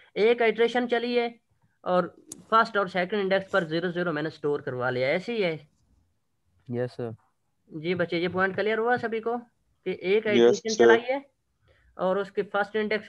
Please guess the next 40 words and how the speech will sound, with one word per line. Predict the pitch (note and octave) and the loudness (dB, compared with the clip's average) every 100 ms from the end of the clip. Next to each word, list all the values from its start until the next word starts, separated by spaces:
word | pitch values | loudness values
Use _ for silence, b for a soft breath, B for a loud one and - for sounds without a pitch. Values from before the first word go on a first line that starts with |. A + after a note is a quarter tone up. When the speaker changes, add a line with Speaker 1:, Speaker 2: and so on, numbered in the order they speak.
| - | -2
Speaker 1:
पर | G#3+ | -2
भी | G3 A3+ G3+ | -2 -4 -2
और | F#3 | -2
सेकंड | F3+ F3 G3+ | -2 -4 -4
इंडेक्स | G3+ F#3 F#3 - | -2 -2 -4 -2
पर | F3+ | -2
भी | F3 F3 | 0 -2
मैंने | D#3 E3+ F3 - _ _ | -2 -4 -8 -12 _ _
ज़ीरो | D#3+ D#3+ F3+ | -8 -4 -2
ज़ीरो | F3+ F3+ | -2 -4
स्टोर | F3+ F3 E3+ | -4 -6 -4
करवा | E3 C#3+ C3 | -4 -4 -4
दिया | B2+ C3 | -2 -4
है। | A#2 - _ B B B - | -4 -8 _ B B B -2
अब | G#3+ G#3+ | -2 2
थर्ड, | G#3+ G#3+ | 0 2
यहाँ | G3 G#3 G#3+ | 2 2 4
पर | G#3+ | 4
लास्ट | G3 G#3 G#3 | 6 4 4
लाइन | G3+ F#3+ | -2 0
पर | F#3 E3+ | 2 2
आएंगे, | E3 F3 F3+ | 2 -2 -2
ये | G#3 A3 | 0 2
हमें | F#3 F#3 | 0 -2
क्या | F3+ F3 | -2 -2
करके | E3 D#3 D#3 | -2 -2 -4
दे | D3 | -2
रहा | D3 | -2
है? | C#3+ | -2
ये | D#3+ F#3+ | 0 2
आई | F#3 G3 | 2 0
की | A3+ | -2
वैल्यू | G3+ G#3+ | 0 0
में | G#3+ | -2
increment | G3+ B3+ C4 B3 | -2 -2 0 0
कर | G#3+ F#3+ | 0 0
रहा | E3+ | 0
है। | E3 - _ _ _ _ _ _ _ - | -2 -10 _ _ _ _ _ _ _ -6
Speaker 2:
यस। | B2+ C3+ - - - - _ _ _ - _ - - | -2 -2 -4 -20 -20 -20 _ _ _ -20 _ -20 -6
Speaker 1:
तो | F3 | -4